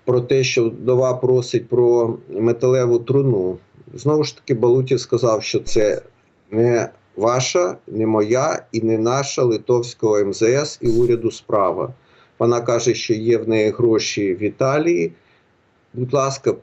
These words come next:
нехай вона ці гроші якось перевозить. Ми по лінії М З С і консульств, посольств литовських цим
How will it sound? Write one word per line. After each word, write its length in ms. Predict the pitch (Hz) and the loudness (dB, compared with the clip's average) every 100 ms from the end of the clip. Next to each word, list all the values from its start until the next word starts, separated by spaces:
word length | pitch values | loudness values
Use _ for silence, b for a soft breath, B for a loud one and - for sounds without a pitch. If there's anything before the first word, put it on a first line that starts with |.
| - | -8
нехай 360 | 117 110 123 123 | -8 -2 0 0
вона 380 | 110 107 107 110 | 0 0 0 -2
ці 240 | - 101 | -4 -8
гроші 440 | 101 110 101 - 104 | -2 0 0 -2 -2
якось 400 | 104 - 135 - | -2 -2 -6 -2
перевозить. 800 | 104 107 120 165 165 156 131 - | 0 0 2 0 0 -4 -4 -4
Ми 400 | 113 139 143 131 | 0 2 2 0
по 200 | 123 117 | 0 2
лінії 640 | 123 120 113 113 110 - | 2 2 2 2 0 0
М 140 | 113 110 | 0 2
З 100 | 120 | 2
С 400 | 139 165 - - | 0 -2 -6 -8
і 100 | 120 | -6
консульств, 720 | - 139 147 160 147 - - _ - | 0 0 0 -2 -2 -8 -20 _ -6
посольств 520 | - 156 151 - - - - | 0 0 0 -4 -20 -8 -2
литовських 600 | 123 147 131 - 123 - | 0 0 0 -2 -4 0
цим 280 | 131 131 | 0 0